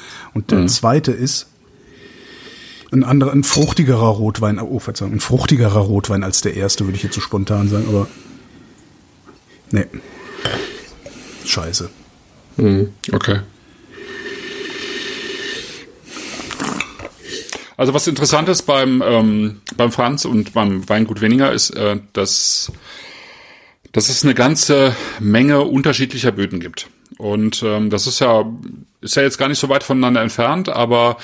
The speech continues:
Speaker 2: ähm, letztlich dadurch, ähm, dass man eben auch die Alpen hat, die, äh, teilweise sozusagen die Böden in diese, in diese Ebene da reingeschoben haben, haben wir jetzt zum Beispiel hier in Chopron haben wir relativ viel Gneis, Glimmer und Schieferverwitterungsboden.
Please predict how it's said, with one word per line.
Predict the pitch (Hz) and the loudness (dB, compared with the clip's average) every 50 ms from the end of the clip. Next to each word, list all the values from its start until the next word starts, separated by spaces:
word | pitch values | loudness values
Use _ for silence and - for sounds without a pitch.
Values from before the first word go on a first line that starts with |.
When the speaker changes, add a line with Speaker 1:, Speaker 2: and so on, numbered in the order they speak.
| - - - - - - - | -12 -12 -12 -14 -14 -16 -14
Speaker 2:
ähm, | - 107 110 107 107 107 107 107 107 107 110 - - | -8 -6 -4 -2 -2 0 0 0 0 -2 -2 -4 -2
letztlich | 101 113 131 139 - - 160 151 - - | 0 0 0 0 0 -2 -2 -2 -2 0
dadurch, | - 123 120 123 131 131 - - - 107 | 0 0 2 2 2 0 0 0 -2 0
ähm, | 101 113 113 110 110 110 | 2 2 2 4 2 2
dass | - 110 - | 0 -2 -2
man | - 120 110 - | -2 -2 -2 -2
eben | 110 110 110 - | -2 -2 0 0
auch | 110 - | -2 -2
die | - 110 | 0 0
Alpen | - - 131 135 - - 151 139 123 | 0 2 0 0 0 -2 -2 -2 0
hat, | 139 143 - - | -2 -2 -2 -2
die, | 123 120 123 123 | 0 0 2 2
äh, | 110 85 113 120 120 117 113 117 | 0 0 0 2 2 0 0 -2
teilweise | - 123 123 123 123 123 117 117 | -2 -2 0 0 2 0 0 -2
sozusagen | 120 113 - - 123 117 | -4 -4 -2 0 2 2
die | 113 110 | 2 2
Böden | 101 104 117 127 143 147 147 143 135 131 123 | 2 4 4 4 4 4 4 2 2 2 0
in | - 127 127 | -2 -2 -2
diese, | 131 127 110 120 117 110 110 107 | -2 -2 0 2 4 4 4 2
in | 107 92 117 | 2 0 -2
diese | 117 110 113 123 120 | -2 0 0 0 0
Ebene | - 113 123 127 135 123 | 2 0 0 2 2 4
da | 117 113 | 4 2
reingeschoben | 107 113 113 127 143 135 - - 131 123 117 127 117 107 | 2 2 2 2 2 0 0 0 0 0 2 2 2 2
haben, | 110 113 120 120 113 | 2 0 0 0 0
haben | 107 110 117 101 - - | 2 2 2 0 0 0
wir | 113 | 0
jetzt | 104 101 101 - | 0 0 0 -2
zum | - - | -2 0
Beispiel | 104 104 - - - 104 | 0 0 0 -2 -6 -10
hier | 98 - - 135 151 190 233 240 233 - - - - - - - | -10 -10 -4 0 2 2 4 2 0 -6 -12 -20 -20 -20 -10 -4
in | - 117 - | -2 -2 0
Chopron | - - 160 156 - 190 175 175 180 190 190 190 - - - - - | 2 0 0 0 2 2 2 2 2 0 -4 -6 -10 -18 -20 -20 -6
haben | - 120 120 113 120 | -2 0 0 2 4
wir | 123 120 117 110 107 - - 107 | 4 4 6 4 2 0 -2 -4
relativ | 117 123 131 131 - 135 117 - | -2 -2 -2 -2 -2 -4 -6 -4
viel | - 110 101 101 - _ _ - | -4 -6 -6 -6 -8 _ _ -4
Gneis, | - 110 98 101 101 123 151 180 190 185 - - - - - - | -2 0 2 2 2 2 2 2 2 2 0 -2 -4 -4 -8 -8
Glimmer | - 110 107 127 147 156 151 156 156 - | -4 0 2 2 2 4 4 4 2 2
und | - 117 113 - | 2 2 2 2
Schieferverwitterungsboden. | - 135 - - 107 - 101 95 92 87 - 87 85 82 80 76 - - - - - 82 82 82 | 0 0 -2 -2 -2 -2 -4 -4 -4 -6 -6 -8 -10 -10 -10 -12 -8 -8 -6 -6 -6 -8 -10 -12